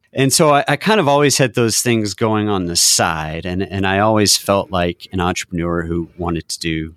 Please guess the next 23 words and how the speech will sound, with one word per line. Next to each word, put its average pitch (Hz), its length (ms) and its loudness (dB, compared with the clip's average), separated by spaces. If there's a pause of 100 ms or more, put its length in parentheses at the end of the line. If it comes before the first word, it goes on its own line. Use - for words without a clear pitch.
(120)
my 80 180 -4
own 76 200 -6
stuff. 76 520 0 (680)
Trilogy 110 720 2
kind 107 240 0
of 87 80 -2
let 98 200 -2
people 101 240 -4
come 87 240 -2
in 95 160 2
and 85 140 2
be 90 260 0
entrepreneurs. 107 680 0
That's 98 200 0
one 92 100 2
of 87 40 2
the 85 100 0
reasons 85 380 0
I 85 60 0
went 85 240 0
there. 82 180 -2
In 85 80 -2
fact, 80 420 -6